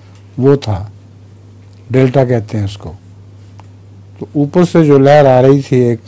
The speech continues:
समुद्री पानी, एक अस-, पहाड़ी पानी की, वो अभी पहुंची नहीं थी वहाँ और समंदर की लहरें झुकी हुई थी पीछे की तरफ।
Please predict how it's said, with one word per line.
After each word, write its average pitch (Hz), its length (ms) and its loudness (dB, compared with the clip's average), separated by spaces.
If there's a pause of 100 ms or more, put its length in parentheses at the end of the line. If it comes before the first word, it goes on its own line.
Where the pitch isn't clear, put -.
(600)
समुद्री 131 400 0
पानी, 123 280 0
एक 131 440 -6 (240)
अस-, 120 200 -8
पहाड़ी 120 480 -2
पानी 127 340 -2
की, 131 220 -6 (1040)
वो 139 320 4
अभी 139 480 2 (380)
पहुंची 151 360 0
नहीं 131 200 0
थी 113 140 -6
वहाँ 95 480 -8 (1200)
और 120 540 -4 (380)
समंदर 143 400 2
की 151 160 0
लहरें 143 500 2
झुकी 135 260 -2
हुई 139 200 2
थी 131 140 -6
पीछे 127 300 -4
की 113 100 -6
तरफ। 98 280 -8